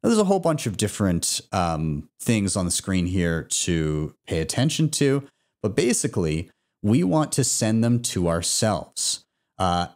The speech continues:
and in Sparrow, it actually has this cool built-in thing where in the pay to field where you would paste a Bitcoin address,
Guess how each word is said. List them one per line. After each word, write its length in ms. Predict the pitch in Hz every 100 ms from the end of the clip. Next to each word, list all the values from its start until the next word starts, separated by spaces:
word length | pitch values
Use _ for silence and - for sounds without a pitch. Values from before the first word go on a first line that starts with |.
| 113
and 240 | 110 104
in 180 | 110 98
Sparrow, 440 | - - 226 185
it 100 | 123
actually 280 | 123 - 135
has 220 | 120 98
this 260 | 98 104 -
cool 360 | - 143 139
built-in 640 | 95 - 110 110 - 123 147
thing 420 | - 98 90 87
where 400 | 92 92 90 - _
in 320 | 110 123 151 131
the 100 | 113
pay 400 | - 110 110 110
to 340 | - 90 101
field 360 | - 123 139 110
where 120 | 98
you 140 | 92
would 180 | 87 82 -
paste 360 | 95 104 -
a 40 | 87
Bitcoin 460 | 98 - - 117
address, 540 | 117 120 123 165 170